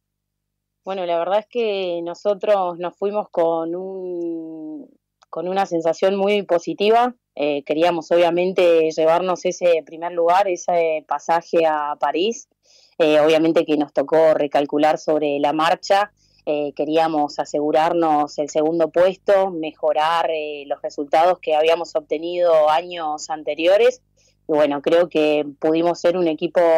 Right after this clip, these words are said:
muy sólido. Es como vos decís, hicimos un gran salto de, de calidad, eh, tanto en lo humano como en la parte técnica.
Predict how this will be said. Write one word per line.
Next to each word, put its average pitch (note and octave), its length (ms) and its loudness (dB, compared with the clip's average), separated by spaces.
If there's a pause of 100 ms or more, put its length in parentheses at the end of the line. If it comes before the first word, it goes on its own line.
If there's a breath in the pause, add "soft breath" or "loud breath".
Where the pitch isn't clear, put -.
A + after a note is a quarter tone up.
muy E3+ 260 0
sólido. A3+ 680 2 (380)
Es - 160 -4
como D#3+ 220 -2
vos D#3+ 160 4
decís, G#3+ 480 -2
hicimos F3+ 420 -4
un E3 800 -2
gran E3+ 320 0
salto F#3+ 340 2
de, D#3 380 2
de D3+ 100 -4
calidad, D#3+ 580 0 (440 soft breath)
eh, D3 380 -4
tanto D3+ 400 2
en D3 160 -2
lo D3 80 2
humano E3+ 460 0
como D3+ 460 0
en C3+ 720 -8
la C3+ 120 -2
parte D3+ 640 -2 (800)
técnica. A3+ 680 2